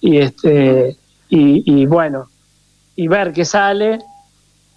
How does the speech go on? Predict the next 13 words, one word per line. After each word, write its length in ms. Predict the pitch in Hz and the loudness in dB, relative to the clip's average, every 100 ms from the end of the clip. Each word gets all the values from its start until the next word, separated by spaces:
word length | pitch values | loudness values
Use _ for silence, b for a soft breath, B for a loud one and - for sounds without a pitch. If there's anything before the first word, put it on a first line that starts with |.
| _ - | _ -4
Eh, 460 | 170 170 165 160 151 | 0 2 2 2 0
tengo 220 | 214 220 | 0 0
mucho 280 | 220 226 202 | 0 -2 -2
tiempo 320 | 233 196 208 | -2 0 0
libre, 680 | 214 240 214 190 196 220 254 | 0 2 2 2 2 -2 -6
eh, 180 | 196 175 - | -6 -6 -2
eh, 200 | 190 220 | -2 0
eh, 260 | 175 175 - _ _ _ _ | 0 -2 -4 _ _ _ _
y 160 | - 165 | -4 -2
creo 340 | 220 208 214 | 0 0 0
que 180 | 175 190 | 0 2
la 140 | 165 165 | 2 0
contemplación 1160 | 165 160 175 170 151 170 - 214 214 214 226 | -2 0 0 -2 -2 -2 -2 -2 0 -2 -6